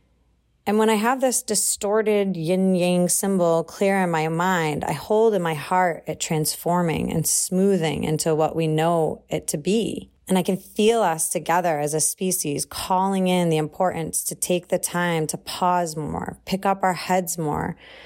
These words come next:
to learn the etiquette and language socially, professionally, to truly honor and respect one another's individuality and uniqueness in this world. I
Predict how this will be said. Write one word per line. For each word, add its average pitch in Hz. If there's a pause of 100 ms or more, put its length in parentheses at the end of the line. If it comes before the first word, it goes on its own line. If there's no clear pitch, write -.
(280)
to 196
learn 170
the 165
etiquette 190
and 156
language 165
socially, 180
professionally, 160
to -
truly 247
honor 170
and 165
respect 156
one 165
another's 151 (160)
individuality 160
and 156
uniqueness 143 (160)
in 151
this 139
world. 131 (1400)
I 127